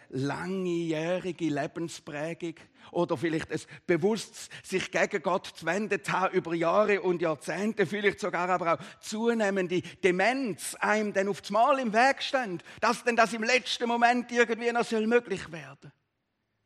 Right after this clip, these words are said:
Wenn Paradies also nicht ein ganz spezieller Ort ist,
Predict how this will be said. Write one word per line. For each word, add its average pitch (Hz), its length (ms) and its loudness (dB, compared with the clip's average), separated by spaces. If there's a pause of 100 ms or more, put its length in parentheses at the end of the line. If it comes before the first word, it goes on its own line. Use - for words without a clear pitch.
(2000)
Wenn 131 280 -10
Paradies 127 880 -14 (1600)
also 139 220 -8
nicht 160 220 -4
ein 127 160 -4 (260)
ganz - 280 -8
spezieller 190 760 -2
Ort 208 460 -6
ist, - 260 -10